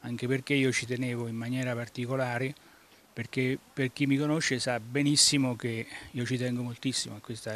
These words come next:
a tutto l'ambiente natatorio aquilano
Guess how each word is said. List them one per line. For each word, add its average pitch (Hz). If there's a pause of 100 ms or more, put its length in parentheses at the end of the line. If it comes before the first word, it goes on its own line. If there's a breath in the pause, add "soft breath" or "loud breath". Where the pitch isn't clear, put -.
(120)
a 117 (800)
tutto 131
l'ambiente 131
natatorio 123
aquilano 135